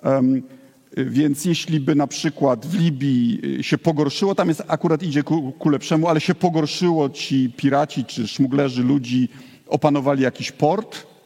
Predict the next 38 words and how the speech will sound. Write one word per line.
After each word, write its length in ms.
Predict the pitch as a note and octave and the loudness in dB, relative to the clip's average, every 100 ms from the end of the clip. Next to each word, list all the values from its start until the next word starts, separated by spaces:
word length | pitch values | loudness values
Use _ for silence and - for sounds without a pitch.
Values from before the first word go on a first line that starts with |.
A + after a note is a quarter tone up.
| _ _ _ _ _ | _ _ _ _ _
no 100 | D#3+ | -2
to 80 | E3+ | 2
jeśli 260 | G3 - G#3+ | 0 0 0
Unia 240 | G3+ G3 | 2 2
Europejska 720 | F3 E3+ D#3+ F3 E3+ - D#3 | 2 2 0 0 -2 0 0
go 220 | D3 C#3 D3+ | 0 2 2
nie 140 | D3+ | 2
odbije, 640 | C#3 B2+ D3 D#3+ F#3 G#3+ G3+ | 0 -2 0 2 2 0 0
to 80 | G#3+ | 0
nikt 340 | G#3+ - - | 0 -2 -2
tego 200 | A2+ G2 | -2 0
nie 140 | F#2 | -2
zrobi. 440 | F#2 C3 - - - - _ - | -2 -4 -6 -10 -16 -20 _ -4
Czy 120 | F3 | -2
gdyby 300 | D3+ E3 D#3 | 0 0 2
na 100 | D3+ | 0
przykład 560 | B2+ D#3+ C#3+ C#3+ - - | 0 -4 0 -2 -2 0
ten 200 | C#3+ D3 | 2 4
nasz 480 | D3 A2+ - - - - - - - - | 0 -2 -10 -12 -18 -20 -20 -20 -14 0
kryzys 400 | C#3+ C3 B2 - | 2 2 0 0
migracyjny 680 | B2 B2 A2 C#3 C#3+ D3+ | 2 2 0 2 2 2
przerodził 560 | D3 - C3 C3 C3 C#3 | 0 0 2 2 2 0
się 180 | - C3 | 0 -2
w 80 | - | 0
to, 160 | B2 | -2
czego 220 | - A#2 | 0 -2
się 160 | A2+ A#2+ | 0 0
obawialiśmy, 640 | A2 G2+ G2+ G#2 A2 C3 | 0 0 0 0 0 -2
czyli 200 | A#2 A#2+ | -2 -4
w 40 | A2 | -2
coś 200 | B2 G#2+ | -4 -2
gorszego. 540 | A2+ - A2 G2 - - _ _ - - - - - | -4 -4 -6 -6 -8 -20 _ _ -20 -20 -20 -20 -4
I 80 | D3+ | 0
dlatego 360 | D3 C#3+ A3 G3+ | 0 0 0 0
uważam, 500 | C#3 C3 A2+ A2 G#2+ | 2 0 0 0 2
że 140 | C3 | 2
Legion 380 | C#3+ B2+ A2+ G2+ | 2 0 0 0
Europejski, 720 | F#2+ F#2 - A2 - - - | 0 -4 -2 -4 -4 -8 -8